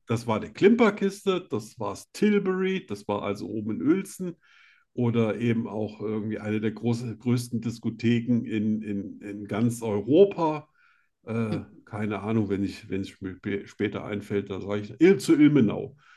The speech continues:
Speaker 2: Mhm.
Speaker 1: Und, äh, in, hier, als ich dann umgezogen war Richtung Eschwege, da bin ich dann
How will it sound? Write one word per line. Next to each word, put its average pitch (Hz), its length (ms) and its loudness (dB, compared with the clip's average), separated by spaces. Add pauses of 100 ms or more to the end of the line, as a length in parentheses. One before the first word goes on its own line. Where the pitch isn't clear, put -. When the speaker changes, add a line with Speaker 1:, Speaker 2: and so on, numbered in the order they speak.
(360)
Speaker 2:
Mhm. 113 100 0
Speaker 1:
Und, 104 360 0
äh, 98 360 -6
in, 101 420 -6
hier, 113 240 0
als 110 160 0
ich - 100 -14
dann 104 140 0
umgezogen 160 640 -2
war 135 200 2
Richtung 110 320 -2
Eschwege, 120 600 0
da 104 120 -6
bin 107 200 -4
ich - 220 -6
dann 98 340 -4